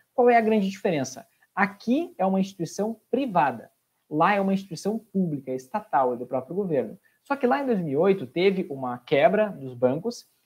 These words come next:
e aí o que que acontece? Lá nessa quebra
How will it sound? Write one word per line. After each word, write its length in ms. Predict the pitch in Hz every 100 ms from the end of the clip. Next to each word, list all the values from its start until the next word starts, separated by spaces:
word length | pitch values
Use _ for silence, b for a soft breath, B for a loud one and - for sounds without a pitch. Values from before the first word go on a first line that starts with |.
| _ -
e 120 | 202
aí 240 | 160 220
o 80 | 202
que 120 | 214
que 100 | 214
acontece? 720 | 233 190 156 131 - - - _ _ _
Lá 240 | 160 190 294
nessa 280 | 226 185 160
quebra 520 | - 147 135 117